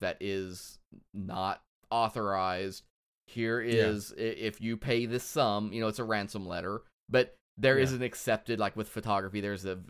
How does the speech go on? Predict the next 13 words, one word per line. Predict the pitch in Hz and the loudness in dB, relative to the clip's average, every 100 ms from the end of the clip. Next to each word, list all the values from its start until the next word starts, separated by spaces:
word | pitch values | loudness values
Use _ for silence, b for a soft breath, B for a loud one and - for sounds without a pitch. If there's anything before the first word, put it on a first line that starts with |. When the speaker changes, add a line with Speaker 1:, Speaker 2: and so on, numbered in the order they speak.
| - - | -18 -10
Speaker 1:
highly | 110 107 110 110 | 0 2 2 0
accepted | - - 107 - 107 101 | -4 -4 -4 -2 -4 -4
process | 110 101 98 101 - | -2 -2 -2 -6 -8
that | 85 73 | -12 -10
you | 95 | -10
use | 95 98 90 | -8 -6 -8
for | - 98 | -8 -4
that | 92 92 98 | -2 -2 -4
and, | 92 | -8
and | 92 90 | -8 -6
what | 98 117 | -6 -6
you | 101 | -8
should | - 101 | -6 -8